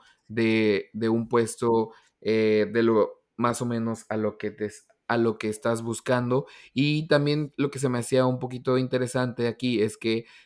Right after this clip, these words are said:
tienen también este, eh, como que salary tools,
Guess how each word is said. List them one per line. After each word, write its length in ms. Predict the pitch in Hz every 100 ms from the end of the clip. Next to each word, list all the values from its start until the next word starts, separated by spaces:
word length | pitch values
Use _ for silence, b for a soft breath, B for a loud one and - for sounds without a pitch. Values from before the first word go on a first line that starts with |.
| b
tienen 320 | - 123 120 117
también 480 | 113 110 110 113 -
este, 800 | 113 107 - - 113 110 - -
eh, 400 | 104 104 101 95
como 260 | 104 104 -
que 160 | 104
salary 600 | - - 123 120 117 117
tools, 500 | - 113 120 202 -